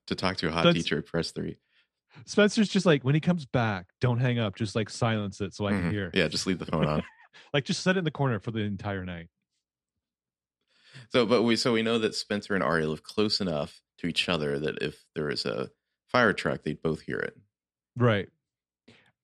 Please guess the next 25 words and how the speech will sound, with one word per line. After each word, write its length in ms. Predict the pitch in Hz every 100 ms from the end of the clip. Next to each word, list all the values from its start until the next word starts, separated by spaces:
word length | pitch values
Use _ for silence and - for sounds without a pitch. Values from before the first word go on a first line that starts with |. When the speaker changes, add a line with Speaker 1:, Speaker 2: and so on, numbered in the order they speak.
| -
Speaker 2:
Uh, 40 | 151
I 140 | 131
mean, 160 | 127 113
do 80 |
you 60 | 123
wanna 100 | 131
talk 100 | 147
about 140 | 156 147
the 60 |
geography? 560 | 143 160 180 220 240 -
<laughs> 60 | -
Speaker 1:
I, 180 | 92 85
I'm 200 | 78 90
always 260 | 92 90
fascinated 460 | - 73 - 64 67
by 100 | 58
the 80 | -
geography. 460 | - - - - 226 - -
I 60 | - - - - -
have 100 | -
to 60 |
consult 340 | - 80 - -
my 80 | -
map. 300 | - - - - _ _ _ _ _
Speaker 2:
<laughs> 80 | -